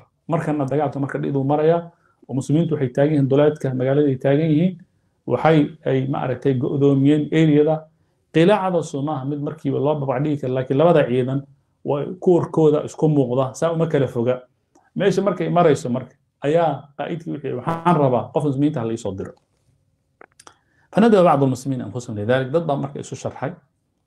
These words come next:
oo muslimiinta ka mid ah. Wuu yidhi, "Anaa baxay, anaa baxay." Laakiin Camr wuxuu yidhi, "Qaala," wuxuu yidhi, "إني سأكون رسول قومي."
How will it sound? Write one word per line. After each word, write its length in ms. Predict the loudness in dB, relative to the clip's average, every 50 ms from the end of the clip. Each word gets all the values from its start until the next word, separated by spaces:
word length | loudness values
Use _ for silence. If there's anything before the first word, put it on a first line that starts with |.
| _
oo 60 | -6 -6
muslimiinta 380 | -4 -2 -2 -2 -2 -2 -4
ka 120 | -4 -4 -4
mid 140 | -4 -4 -4
ah. 80 | -8 -12 -14 _ _ _ _ _ _
Wuu 60 | -4
yidhi, 100 | -2 -2
"Anaa 180 | -2 -2 -2 -2
baxay, 260 | -2 -4 -6 -6 -6 -4
anaa 180 | -4 -6 -6
baxay." 280 | -8 -8 -8 -8 -10 -10 -10 _ _ _ _ _ _ _ _ _ 0
Laakiin 260 | 0 4 4 4 6
Camr 240 | 6 6 6 6 6
wuxuu 240 | 4 4 2 0
yidhi, 200 | -2 -2 -4 -4 -8 -14 _ _ _ _ _
"Qaala," 220 | -2 0 0 0 -2
wuxuu 180 | -4 -6 -8 -8
yidhi, 180 | -10 -8 -8 -8
"إني 280 | -6 -4 -4 -4 -6 -6 -10 -14 -20 _
سأكون 500 | -8 -6 -4 -4 -6 -4 -6 -4 -4 -2
رسول 380 | -4 -6 -6 -6 -4 -2 -2 -2 -2 -2
قومي." 260 | -2 0 0 -2 -6